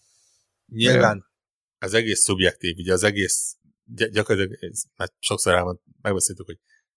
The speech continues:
Speaker 1: ez egy eléggé népszerűségi verseny. Ö, ugye nem, nem az van, mint egy Oscar-i átadásnál, hogy az akadémia tagjai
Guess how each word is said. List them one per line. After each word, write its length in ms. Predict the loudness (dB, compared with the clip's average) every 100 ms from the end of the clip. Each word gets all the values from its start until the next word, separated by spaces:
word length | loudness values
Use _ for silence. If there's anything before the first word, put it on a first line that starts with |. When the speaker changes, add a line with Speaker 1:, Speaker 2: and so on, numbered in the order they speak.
| _ _ _ _ _ _ _ _ _ -8
Speaker 1:
ez 140 | -2
egy 160 | -2 0
eléggé 420 | 0 0 0 0
népszerűségi 680 | 0 -2 -2 -4 -4 -6
verseny. 480 | -8 -6 -2 -4 -4 _ _ _ _
Ö, 440 | 2 2 4 0 -2 -4 _ _ _ _ _ _ _ _ _
ugye 200 | -4 -2
nem, 240 | 2 0 0
nem 180 | 0 4
az 200 | 4 4
van, 160 | 0
mint 200 | 0 -4
egy 120 | -4 -2
Oscar-i 1000 | 0 0 -2 -14 _ _ -2 0 0 0
átadásnál, 640 | 0 0 0 0 0 -2
hogy 120 | 0
az 100 | 0
akadémia 580 | 0 0 -4 -4 -2 -4
tagjai 640 | 2 2 2 -2 -2 -6